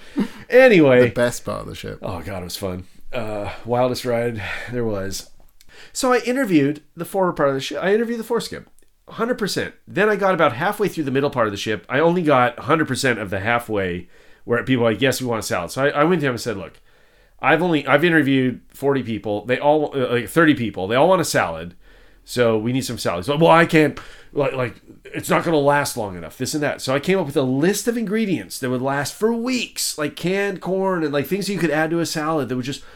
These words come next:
Speaker 2: literally last you weeks, weeks.
Speaker 1: We sailed
Speaker 2: And
Speaker 1: all the way across the Atlantic and we had fresh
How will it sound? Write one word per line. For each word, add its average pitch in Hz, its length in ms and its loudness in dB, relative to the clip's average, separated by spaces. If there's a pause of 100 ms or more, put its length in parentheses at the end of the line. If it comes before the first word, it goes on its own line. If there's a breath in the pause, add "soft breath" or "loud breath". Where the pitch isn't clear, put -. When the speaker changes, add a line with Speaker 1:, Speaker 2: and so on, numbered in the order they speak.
(160 loud breath)
Speaker 2:
literally 269 420 2
last 202 420 2
you 196 200 -4
weeks, - 680 -4
weeks. - 600 2 (420 loud breath)
Speaker 1:
We 180 140 4
sailed 160 320 4
Speaker 2:
And - 80 -14
Speaker 1:
all 185 220 2
the 196 40 2
way 185 180 0
across 165 300 -4
the 165 120 -8
Atlantic 110 680 -6
and 113 140 -6
we 117 100 -6
had 104 240 -6
fresh - 580 -6